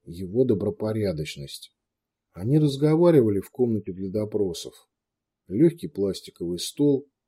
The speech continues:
три стула, гладкие белые стены без окон, но в одну из них монтировано большое зеркало, за которым прячутся наблюдатели.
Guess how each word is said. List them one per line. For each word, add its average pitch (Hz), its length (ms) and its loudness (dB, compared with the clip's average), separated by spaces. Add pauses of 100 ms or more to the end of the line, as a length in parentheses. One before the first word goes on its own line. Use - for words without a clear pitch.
(420)
три 202 160 0
стула, 98 580 -8 (640)
гладкие 131 560 2
белые 117 380 4
стены 117 420 -2
без 104 300 -2
окон, 101 440 -2 (640)
но 101 140 -8
в 127 80 2
одну 185 300 6
из 127 160 6
них 98 220 -4
монтировано 117 640 2
большое 92 520 -2
зеркало, 87 640 -4
за 78 140 -14
которым 110 460 -2
прячутся 95 540 -6
наблюдатели. 82 840 -10